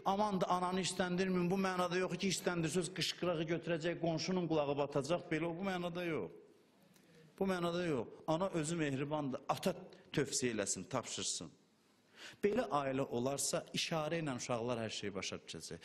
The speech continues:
Ata deyəcək ki, "Mənim xoşum gəlmir, iki saat televizora baxırsınız."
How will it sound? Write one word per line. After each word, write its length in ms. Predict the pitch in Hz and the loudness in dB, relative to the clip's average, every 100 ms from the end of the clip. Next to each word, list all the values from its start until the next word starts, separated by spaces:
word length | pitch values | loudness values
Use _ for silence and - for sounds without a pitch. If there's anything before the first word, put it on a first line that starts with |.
| - - | -8 -4
Ata 220 | 160 180 | -2 -2
deyəcək 420 | 151 151 131 151 | -2 -2 -2 -2
ki, 160 | 147 160 | -2 -2
"Mənim 240 | 147 160 143 | -2 -4 -6
xoşum 300 | 143 - 131 | -8 -6 -4
gəlmir, 320 | 135 120 104 | -2 -2 -4
iki 180 | 95 - | -4 -2
saat 280 | 107 98 - | -2 -2 -4
televizora 500 | 98 95 90 90 85 | -6 -6 -6 -6 -6
baxırsınız." 600 | 85 - - - - | -8 -10 -14 -10 -10